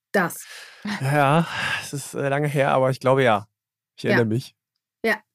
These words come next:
Speaker 1: das war, das war, das war Gogo-Tanzen. Und das war irgendwie, in den neunzigern war das riesig. Also es fanden, also ich fand das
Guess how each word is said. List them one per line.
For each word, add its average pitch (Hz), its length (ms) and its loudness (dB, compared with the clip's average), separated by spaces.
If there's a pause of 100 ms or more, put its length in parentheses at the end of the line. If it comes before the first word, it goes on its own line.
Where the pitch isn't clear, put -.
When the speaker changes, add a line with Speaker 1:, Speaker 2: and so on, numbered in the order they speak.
Speaker 1:
das 208 220 -4
war, 175 220 -2
das 196 240 -4
war, 175 200 0
das 180 180 -6
war 175 100 -4
Gogo-Tanzen. 165 600 -6
Und 175 180 -4
das 196 240 -2
war 202 240 -2
irgendwie, 220 240 -2
in 208 80 -2
den 202 120 0
neunzigern 214 420 -2
war 202 80 0
das 185 200 -2
riesig. - 460 -4 (240)
Also 175 160 -4
es 180 80 -8
fanden, 185 500 -4 (240)
also 180 180 -6
ich 262 200 -8
fand 202 240 -4
das - 180 -10